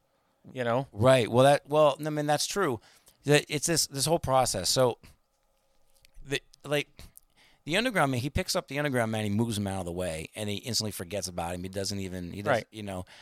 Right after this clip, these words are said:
Speaker 2: So, right, so, f-,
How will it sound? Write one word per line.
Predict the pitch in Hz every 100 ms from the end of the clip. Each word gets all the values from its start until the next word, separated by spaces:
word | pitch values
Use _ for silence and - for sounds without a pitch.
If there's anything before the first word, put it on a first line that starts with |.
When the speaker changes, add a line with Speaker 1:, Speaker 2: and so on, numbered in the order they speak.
| - _
Speaker 2:
So, | - 143 135 - _ _ _ _
right, | 113 113 117 _ -
so, | - 131 120 _ _ _ -
f-, | -